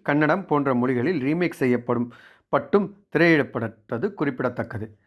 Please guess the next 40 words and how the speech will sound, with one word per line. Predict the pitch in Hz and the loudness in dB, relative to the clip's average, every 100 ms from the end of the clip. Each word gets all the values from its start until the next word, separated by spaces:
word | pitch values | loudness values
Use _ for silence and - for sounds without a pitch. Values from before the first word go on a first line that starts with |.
| _ _ _ | _ _ _
இந்த | 156 170 | 0 2
படம் | 226 262 247 | 4 4 4
என்ன | 254 | 2
படம் | 240 233 | 2 2
தெரிஞ்சா | 208 196 202 | 0 2 2
கமெண்ட் | 202 180 202 202 | 2 -2 -2 -4
செக்ஷன்ல | - 185 | -2 -2
கமெண்ட் | 180 185 202 | 0 -2 -2
பண்ணுங்க. | 202 196 185 185 170 | -2 0 2 2 2
மறக்காம | 127 131 143 151 | 0 0 0 2
நம்ம | 147 143 | 2 0
சினி | 139 151 | 0 -2
ஜங்ஷன் | 151 147 151 151 - | -2 -2 -2 -4 -2
சேனலுக்கு | 139 139 131 151 | -2 -2 0 0
ஒரு | 143 139 | 0 -2
சப்ஸ்கிரைப் | 143 - 147 - | -6 -2 -2 -2
கொடுத்துருங்க. | 151 156 156 165 160 - - - | -4 0 4 4 0 -8 -14 -4
இந்த | 135 | 0
வீடியோ | 135 151 | 2 2
பிடிச்சிருந்தா | 131 139 143 139 | 0 -2 0 2
லைக் | 139 160 165 | 2 0 -2
பண்ணிருங்க, | - 196 196 196 202 196 - _ _ | -4 0 2 2 2 -2 -14 _ _
சப்ஸ்கிரைப் | 147 - 156 151 | -6 -2 -4 -2
பண்ணிருங்க. | 160 156 156 160 160 | -2 0 2 2 2
And | 135 139 139 | 0 0 0
உங்க | 123 | -2
friends | 123 139 143 | -2 -2 -2
and | 147 | -2
family | 143 143 147 | 0 0 2
எல்லாருக்கும் | 135 143 139 147 - | 4 2 2 -2 2
ஷேர் | 156 - | 2 2
பண்ணுங்க. | 175 175 202 - _ _ | 0 0 -2 -4 _ _
நெக்ஸ்ட் | 180 240 - 254 | -2 -2 2 2
என்ன | 226 233 | 4 4
வீடியோ | 196 202 202 202 | 2 4 2 2
பேசணுங்கிறத | 160 156 156 147 123 202 233 | -2 -2 -2 -2 0 -2 -2
கமெண்ட் | 180 185 156 | -6 -4 -6
செக்ஷன்ல | - 151 180 - | -4 -2 -4 -6
கமெண்ட் | 139 139 127 | -2 -2 0
பண்ணுங்க. | 120 110 | -2 -2